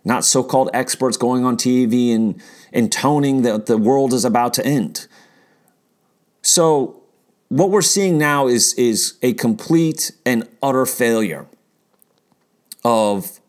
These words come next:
I think, various institutions, whether on the global stage or even on the domestic stage here in the United States. So one of the things people, people obviously are asking, how did we even fall for this? How did we go for this? How did we get into this situation?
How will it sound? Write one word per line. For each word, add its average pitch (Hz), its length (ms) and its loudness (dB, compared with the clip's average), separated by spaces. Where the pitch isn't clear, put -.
I 131 140 2
think, 131 200 0
various 113 360 2
institutions, 117 680 -2
whether 104 200 0
on 101 100 -2
the 98 60 -2
global 113 320 0
stage 110 380 -2
or - 20 -2
even 101 280 -2
on 98 80 -2
the 90 80 -4
domestic 104 440 -4
stage 95 340 -2
here 101 80 -2
in 90 40 0
the 90 60 0
United 82 300 -4
States. - 500 -4
So 170 640 0
one 185 240 2
of 247 80 4
the 208 100 4
things 160 240 0
people, 202 480 -2
people 180 540 2
obviously 139 420 0
are 123 80 2
asking, 123 320 0
how 190 460 -2
did 127 220 0
we 113 120 2
even 139 680 -2
fall 127 260 -2
for 92 160 -8
this? - 580 -8
How 120 220 -2
did 139 140 0
we 143 140 2
go 120 220 2
for 107 160 -6
this? 73 340 -6
How 135 220 -2
did 175 120 0
we 170 120 0
get 135 300 0
into 127 320 -2
this 117 280 0
situation? 104 720 -2